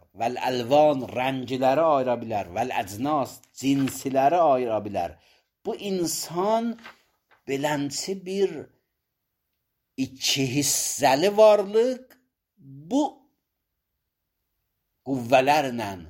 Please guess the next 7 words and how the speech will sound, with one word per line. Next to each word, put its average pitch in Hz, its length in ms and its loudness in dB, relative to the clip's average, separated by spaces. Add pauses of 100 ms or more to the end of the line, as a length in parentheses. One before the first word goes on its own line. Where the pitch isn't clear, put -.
(340)
bu 180 160 2
nurla, 143 760 0 (680)
bu 202 180 -4
vəsaitlə 135 1000 0 (580)
ətrafındakı 143 1200 -2 (480)
bir 185 200 -6
bələm 180 380 0